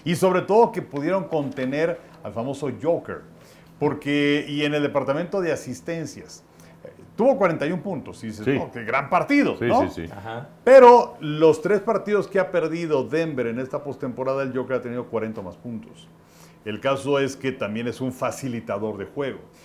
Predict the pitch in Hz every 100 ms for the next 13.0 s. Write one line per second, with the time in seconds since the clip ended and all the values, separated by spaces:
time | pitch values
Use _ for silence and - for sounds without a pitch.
0 | - - 143 - 143 139 139 180 214 156
1 | 127 - - - - 117 107 117 - 143
2 | 160 156 160 160 143 - 117 110 117 139
3 | 135 95 151 147 - 147 - 170 226 226
4 | 196 185 185 160 180 156 127 110 - -
5 | - 254 240 - 85 - - - - 214
6 | - 156 139 180 196 175 208 220 - -
7 | - - 143 123 135 123 139 156 123 107
8 | 107 135 143 - 110 117 - 85 101 131
9 | 113 131 127 - 110 131 135 131 131 104
10 | 98 113 120 113 92 117 113 110 101 143
11 | 214 240 - - - 113 123 127 120 107
12 | 98 101 101 101 95 90 101 - 220